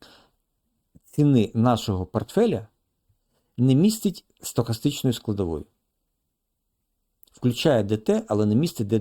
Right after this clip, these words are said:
В. І такий миттєвий безризиковий приріст може бути лише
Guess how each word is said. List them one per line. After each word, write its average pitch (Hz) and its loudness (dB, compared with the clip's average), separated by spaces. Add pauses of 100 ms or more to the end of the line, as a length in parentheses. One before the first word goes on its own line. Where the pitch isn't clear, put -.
В. 78 -8 (680)
І 175 0
такий 185 -2
миттєвий 165 2
безризиковий 131 0
приріст 160 -2 (340)
може 135 2
бути 147 0
лише 175 0